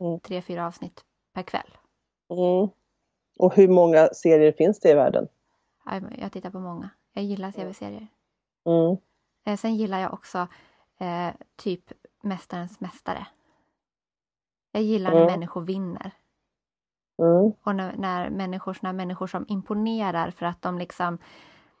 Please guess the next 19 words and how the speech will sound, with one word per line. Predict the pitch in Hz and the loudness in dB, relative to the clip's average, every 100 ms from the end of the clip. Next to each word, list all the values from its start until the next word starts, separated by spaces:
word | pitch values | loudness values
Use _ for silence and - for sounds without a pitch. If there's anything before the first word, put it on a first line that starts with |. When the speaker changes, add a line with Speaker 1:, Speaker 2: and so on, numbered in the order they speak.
| _ _ _ _ | _ _ _ _
Speaker 2:
deras | 196 196 190 180 - | -8 -4 -4 -4 -10
talang | - 202 220 202 170 175 | -4 0 0 0 -2 -6
och | 185 | -6
deras | 180 175 175 180 | -4 -4 -4 -8
liksom | 180 - 175 - | -14 -12 -14 -8
envishet | 226 190 180 175 175 - 180 180 - - _ _ _ _ _ _ _ | -6 -4 -6 -8 -8 -6 -4 -6 -10 -20 _ _ _ _ _ _ _
tar | - 196 175 | -4 -2 0
dem | 175 180 | -2 -4
längre | 185 202 170 165 | -4 -4 -4 -6
än | 170 175 | -6 -4
alla | 185 175 | -6 -4
andra | 170 180 202 | -6 -6 -6
människor. | - 226 - - _ _ | -8 -12 -16 -20 _ _
Såna | - 226 | -6 -2
Speaker 1:
Mm. | 196 | 0
Speaker 2:
program | 175 - - | 0 -2 -6
gillar | - - - _ _ _ _ _ - | -12 -18 -20 _ _ _ _ _ -2
jag. | 214 | 4
Speaker 1:
Ja. | 226 190 | 4 2